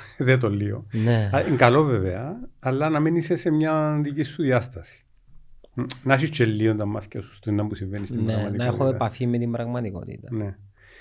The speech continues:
Speaker 1: Ε, είναι και θέμα marketing, ρε Γιάννο, αυτό το πράγμα. Είναι θέμα παιδείας,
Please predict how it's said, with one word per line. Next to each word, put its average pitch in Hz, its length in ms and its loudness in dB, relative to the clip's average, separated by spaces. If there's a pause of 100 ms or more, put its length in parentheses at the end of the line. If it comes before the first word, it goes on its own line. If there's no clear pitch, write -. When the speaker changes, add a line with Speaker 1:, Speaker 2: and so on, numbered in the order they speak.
(260)
Speaker 1:
Ε, 107 380 0 (520)
είναι 135 100 -4
και 190 100 -2
θέμα 131 420 -6
marketing, - 380 -20 (280)
ρε 95 80 -12
Γιάννο, 87 360 -18 (200)
αυτό 98 160 -8
το 90 80 -6
πράγμα. 95 380 -14 (720)
Είναι 156 300 0
θέμα 160 640 -4 (600)
παιδείας, 120 800 -2